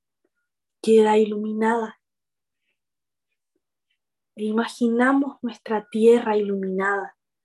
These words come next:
Imaginamos a nuestra humanidad despierta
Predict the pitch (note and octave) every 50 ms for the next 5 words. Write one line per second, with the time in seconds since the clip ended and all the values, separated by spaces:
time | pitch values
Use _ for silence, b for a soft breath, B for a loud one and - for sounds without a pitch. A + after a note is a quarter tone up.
0 | _ _ _ _ _ _ _ _ _ _ _ _ _ _ _ _ _ _ _ _
1 | _ _ _ _ F#3 G3 G3 - - - G#3 G3+ F#3+ G3+ G#3 G#3+ A3 A3 G#3+ G3+
2 | - - G3+ G3 G3 F#3+ - - - F#3+ G3 G3 G3 G3 G3+ G3 G3 G3+ G3+ G3
3 | G3+ G#3 G#3 A3 A3+ A3 A3 G3 A3 G3+ - - _ - - A#3 A3+ A3 A3+ -
4 | _ - F#3+ - -